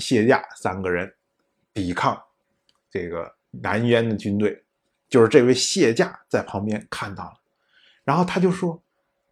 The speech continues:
说这个陈佗连结盟的时候都不专心，恐怕要大祸临头了。同时呢，这边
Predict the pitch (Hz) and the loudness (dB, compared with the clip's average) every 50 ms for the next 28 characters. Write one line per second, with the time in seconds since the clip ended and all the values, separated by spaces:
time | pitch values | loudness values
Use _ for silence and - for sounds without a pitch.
0 | _ _ _ - - 240 240 233 - - 294 262 190 160 123 101 90 - - _ | _ _ _ 2 4 4 4 4 6 6 8 8 8 4 0 -2 -4 -8 -12 _
1 | _ _ _ _ _ _ _ _ - - - 175 180 226 247 233 - - - 139 | _ _ _ _ _ _ _ _ -8 -2 2 4 6 6 4 4 0 -2 0 0
2 | 151 180 185 175 180 - _ _ _ _ _ - 135 175 226 220 220 - - - | 2 2 0 -2 -6 -12 _ _ _ _ _ 4 6 8 8 6 4 0 0 4
3 | 143 190 240 262 247 156 180 240 277 294 - - 147 127 135 135 120 - - 170 | 8 8 8 8 8 6 6 6 6 4 4 2 0 -2 -2 -2 0 0 0 0
4 | 160 151 139 - 143 123 123 120 - - 110 110 107 - _ _ _ _ _ _ | 0 0 0 0 0 0 -2 -4 -6 -6 -6 -6 -8 -12 _ _ _ _ _ _
5 | _ _ _ _ _ _ - - - 117 117 110 107 104 - 156 160 - - - | _ _ _ _ _ _ -10 -6 -2 0 2 2 2 0 0 0 0 0 -2 -6
6 | - _ _ _ 127 117 101 92 90 - _ - - 123 - - - - - - | -14 _ _ _ 0 0 0 -2 -6 -12 _ -10 -10 -10 -12 -12 -14 -14 -10 -4
7 | 127 117 104 107 - 101 98 92 98 90 92 92 - - - - _ _ _ _ | -2 -2 -2 -2 -6 -10 -12 -12 -12 -12 -12 -14 -16 -18 -20 -20 _ _ _ _
8 | _ _ - - - _ _ _ _ _ _ _ _ _ _ _ _ _ _ _ | _ _ -20 -20 -20 _ _ _ _ _ _ _ _ _ _ _ _ _ _ _
9 | _ _ _ _ _ _ _ _ _ _ _ _ _ - 214 277 311 233 240 269 | _ _ _ _ _ _ _ _ _ _ _ _ _ 10 12 12 12 12 10 10
10 | 285 180 - 110 - - - _ _ _ _ _ _ _ _ _ _ _ _ _ | 10 10 8 6 4 -2 -12 _ _ _ _ _ _ _ _ _ _ _ _ _
11 | _ _ _ _ - 269 233 220 226 220 202 - - | _ _ _ _ 10 12 12 12 12 10 8 2 -6